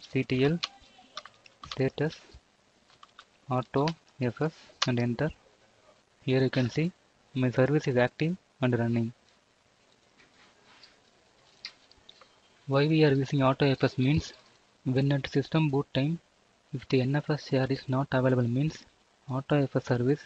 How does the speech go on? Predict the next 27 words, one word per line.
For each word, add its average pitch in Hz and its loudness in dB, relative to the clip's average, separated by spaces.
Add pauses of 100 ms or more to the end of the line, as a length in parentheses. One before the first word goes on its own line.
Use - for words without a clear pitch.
will 127 2
automatically 131 -2 (380)
unmount 131 0
the 139 0
N 123 0
F 131 -6
S - -8
share. 127 -2 (1120)
Then 131 -2
only 139 0
our 131 2
client 131 -2
machine 143 -2 (200)
will 127 0
be 123 2
able 131 0
to 160 -2 (380)
boot 139 0
up 143 0
normally 131 0 (240)
into 127 0
the 156 -4 (720)
desktop. 123 0 (2500)
Here 139 0
you 131 2
can 127 0
see, 160 -4